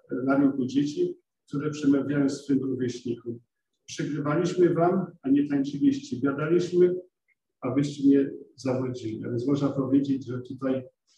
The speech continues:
dzieci występują w kontekście takim, że dorośli są porównywani do dzieci, do pewnej, można powiedzieć, do nieroztropności,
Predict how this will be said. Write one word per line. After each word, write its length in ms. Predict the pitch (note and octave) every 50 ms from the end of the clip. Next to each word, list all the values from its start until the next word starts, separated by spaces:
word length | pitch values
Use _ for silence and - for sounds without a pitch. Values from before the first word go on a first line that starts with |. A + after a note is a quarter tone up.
| _ _
dzieci 280 | - D3 E3 E3 E3 E3
występują 460 | D3 - - - D3 C#3+ D#3 D#3 D3
w 100 | - -
kontekście 840 | - C#3+ C3+ B2+ - D3 D3 D3 - - - - - D3 C#3 C#3+ D3 - - _ _ _ _ _ _ _ _
takim, 340 | - D3 C#3+ C#3+ D3 C#3+ C3
że 380 | - - C3+ C3+ C3+ C3+ - - - - _ _ _ _ -
dorośli 380 | F3 F3+ F#3+ - - - C#3+
są 360 | - - C#3 C3+ C3 C3 - - _ _ _ _ _
porównywani 680 | - D#3 D3+ C#3+ D3 D#3 D#3+ C#3 D#3 D3+ D3+ C#3 C#3+ C#3
do 100 | C3+ -
dzieci, 320 | C#3+ D3 C#3+ - - D3
do 120 | C#3+ D3
pewnej, 540 | D3+ D#3+ D3 D3 D3+ D3+ D3 D3 D3+ - - _ -
można 220 | C#3 C#3 C#3 C3+
powiedzieć, 460 | C3+ C#3 C3+ C3+ C#3 C3+ - - -
do 200 | - B2+ - - _ -
nieroztropności, 1160 | B2 C3 C#3 C3+ C3 - - - - B2 - - - C#3 C#3+ C#3+ - - - - - - -